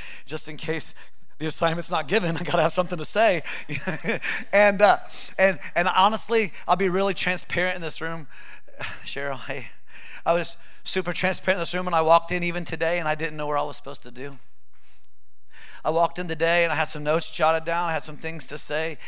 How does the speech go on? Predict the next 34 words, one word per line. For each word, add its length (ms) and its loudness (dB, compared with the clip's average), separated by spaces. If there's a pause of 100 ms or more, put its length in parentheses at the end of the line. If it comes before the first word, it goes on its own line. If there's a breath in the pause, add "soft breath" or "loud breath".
(240 loud breath)
and 220 -2
I 140 2
didn't 240 -4
really 240 0
know 80 -2
what 160 -2
to 80 -4
do. 180 -4
And 100 -4
this 160 -2
is 60 -4
where 140 0
I 100 0
got 200 -2
real 360 2
weepy, 480 -4 (300 loud breath)
is 180 -2
I 80 4
stayed 400 -2
in. 140 -2
That 400 -2
girl, 300 4
little 160 -2
Jen 260 -2
Johnson 400 -2
over 160 -2
there, 280 -2
<laughs> 80 -6
oh, 220 -6
you 140 -8
got 140 -2
a 60 -4
sweet 300 -4
voice. 380 -6